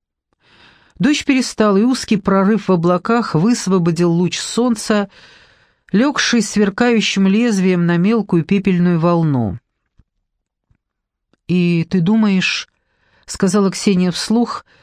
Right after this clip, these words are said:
провожая взглядом блестящую полосу, — если вода поднимется разом во всех каналах, выйдет из гранитных берегов и зальёт первые этажи, то можно не идти в музыкалку». «И как удачно всё-таки сложилось,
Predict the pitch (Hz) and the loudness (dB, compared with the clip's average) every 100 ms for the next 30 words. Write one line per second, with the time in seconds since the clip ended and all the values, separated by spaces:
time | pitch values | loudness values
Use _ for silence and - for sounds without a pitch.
0 | _ _ _ - 202 214 262 233 175 180 | _ _ _ 0 2 0 0 0 0 0
1 | 220 196 185 185 185 - 180 - - 165 | 2 2 2 0 0 0 0 0 0 0
2 | 156 175 170 175 - 254 269 - - - | 0 0 0 0 -2 -2 -2 -6 -20 -20
3 | _ _ _ 180 214 - 202 208 190 196 | _ _ _ -2 -2 0 0 2 2 0
4 | 175 175 170 190 180 - 185 208 165 143 | 0 0 0 0 0 -2 0 0 0 -2
5 | 139 165 - 175 - 190 208 269 190 - | -2 -4 -2 -4 -2 -2 0 0 -2 -2
6 | 175 185 151 143 - - - 160 156 190 | 0 0 -2 -6 -12 -10 -4 -2 0 0
7 | 180 165 165 160 180 196 233 262 - - | 0 0 -2 0 0 0 0 -2 -6 -18
8 | - - - 175 196 190 180 196 175 170 | -20 -8 -2 0 2 0 0 -2 0 0
9 | 170 196 202 233 208 196 226 190 202 190 | 0 -2 -2 -2 0 2 2 0 0 2
10 | 190 180 - 220 196 202 208 - 175 135 | 0 0 -2 0 2 0 -2 -2 -2 0
11 | 113 - 110 - _ _ _ _ _ _ | -4 -6 -8 -10 _ _ _ _ _ _
12 | _ _ _ _ _ _ _ _ _ _ | _ _ _ _ _ _ _ _ _ _
13 | - - 247 302 240 180 - 143 131 - | -10 -4 -4 -2 0 0 0 -2 -2 -4
14 | 139 131 139 - 147 143 175 269 220 - | -4 -4 -6 -4 -2 0 0 0 -2 -4